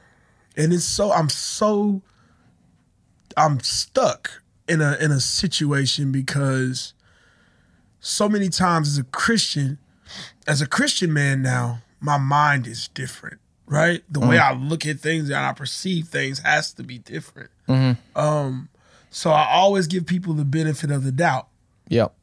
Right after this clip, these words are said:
Speaker 1: You know, like, I
Speaker 2: Oh, yeah.
Speaker 1: always wanna believe the good in the person that I'm
Speaker 2: Same.
Speaker 1: looking at and that I see, uh, whether it be around me or whatever. I wanna be-, I wanna believe that that person is, is good.
Speaker 2: Mm-hmm.
Speaker 1: So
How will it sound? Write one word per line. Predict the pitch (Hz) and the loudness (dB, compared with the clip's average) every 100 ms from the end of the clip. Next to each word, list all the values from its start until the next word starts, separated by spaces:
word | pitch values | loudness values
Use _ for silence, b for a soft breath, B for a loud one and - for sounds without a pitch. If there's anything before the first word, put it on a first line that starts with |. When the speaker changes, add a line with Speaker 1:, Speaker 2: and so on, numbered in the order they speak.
| - | -6
Speaker 1:
You | 143 | -2
know, | 147 147 156 | 0 0 2
like, | 151 131 | 0 2
I | 139 | 4
Speaker 2:
Oh, | 113 | 6
yeah. | 165 | 6
Speaker 1:
always | 170 170 156 | 6 2 2
wanna | 151 160 | 0 0
believe | 147 147 156 165 160 | 0 0 0 0 0
the | 156 | -2
good | 131 139 165 175 180 | -2 0 2 0 -2
in | - 143 | -2 -2
the | 135 | -2
person | 127 - 160 160 170 170 190 b b - | -4 -2 0 -2 -4 -4 -6 b b -4
that | 110 | 2
I'm | 107 | 4
Speaker 2:
Same. | 110 | 4
Speaker 1:
looking | 170 - 160 | 2 -2 -2
at | 151 156 | 0 0
and | 139 | -2
that | 131 | -4
I | 127 | -4
see, | 120 - - 175 123 B B B B B | -6 -8 -2 -2 -2 B B B B B
uh, | 143 151 147 135 | 2 4 4 2
whether | 147 165 | 2 2
it | 170 160 | 2 0
be | 151 156 | 0 0
around | 151 180 190 | 2 2 2
me | 208 | 0
or | 170 151 131 _ _ _ _ _ _ _ _ _ - | 0 -2 -6 _ _ _ _ _ _ _ _ _ 0
whatever. | 156 208 240 123 - | 4 6 4 2 -4
I | - 139 | -2 0
wanna | 151 147 | 0 0
be-, | 143 139 | -2 -2
I | 135 | -4
wanna | 131 156 160 | -2 0 2
believe | 147 151 147 | 2 0 0
that | 156 | -2
that | 135 | -4
person | 131 135 143 | -2 -4 -6
is, | 135 | -10
is | 131 123 | -10 -10
good. | 127 113 160 - | -10 -12 -16 -8
Speaker 2:
Mm-hmm. | - 123 117 | 0 2 2
Speaker 1:
So | - 180 165 151 | 0 2 2 2